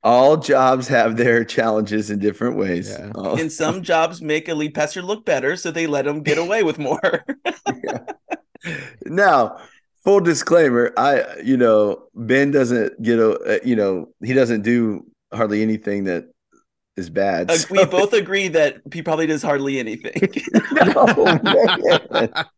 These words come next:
Speaker 1: Oh,
Speaker 3: I'm just
Speaker 1: man.
Speaker 3: kidding. I'm just kidding. You're right. There's a lot that,
Speaker 2: Yeah.
Speaker 3: that we don't understand. But to wrap up this first thirty minutes, to wrap up this first episode, let's just, can you just recap real quick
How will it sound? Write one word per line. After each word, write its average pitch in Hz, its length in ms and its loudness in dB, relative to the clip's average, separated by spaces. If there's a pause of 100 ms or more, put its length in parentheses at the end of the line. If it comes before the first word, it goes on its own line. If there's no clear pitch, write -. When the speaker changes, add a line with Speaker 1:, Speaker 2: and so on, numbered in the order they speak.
(1080)
Speaker 1:
Oh, 139 420 4 (320)
Speaker 3:
I'm - 140 8
just - 140 6
Speaker 1:
man. - 60 2
Speaker 3:
kidding. 156 280 4
I'm 165 200 0
just 165 200 -8
kidding. 127 240 -8
You're 180 160 -4
right. 131 240 -4
There's 165 180 -8
a 160 60 -6
lot 151 280 -4
that, 147 200 -6
Speaker 2:
Yeah. - 80 -14
Speaker 3:
that 127 140 -4
we 120 100 -8
don't 117 180 -8
understand. 123 460 -12
But 143 220 -4 (500)
to 165 120 -6
wrap 180 280 0
up 196 180 0
this 175 180 -8
first 170 340 -10
thirty 147 260 -6
minutes, 107 420 -10
to 127 80 -12
wrap 135 220 -4
up 143 140 -6
this 135 180 -4
first - 400 -8
episode, 104 600 -8 (720)
let's 175 200 -8
just, 214 300 -8
can 190 140 -12
you 226 100 -10
just 247 200 -10
recap 160 540 -6
real 156 260 -8
quick 127 480 -6